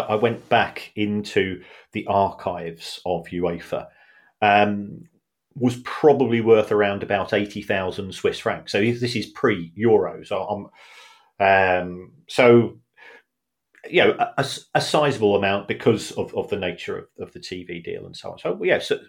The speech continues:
so w-, worth having. Um, for a Wembley final, again, if, if you, if, if you split it,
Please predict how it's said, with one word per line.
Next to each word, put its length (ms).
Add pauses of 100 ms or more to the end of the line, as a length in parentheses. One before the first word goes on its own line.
(100)
so 160
w-, 300
worth 260
having. 320 (560)
Um, 580 (140)
for 120
a 40
Wembley 420
final, 640 (1600)
again, 260
if, 160
if 180
you, 480 (720)
if, 120
if 180
you 120
split 520
it, 280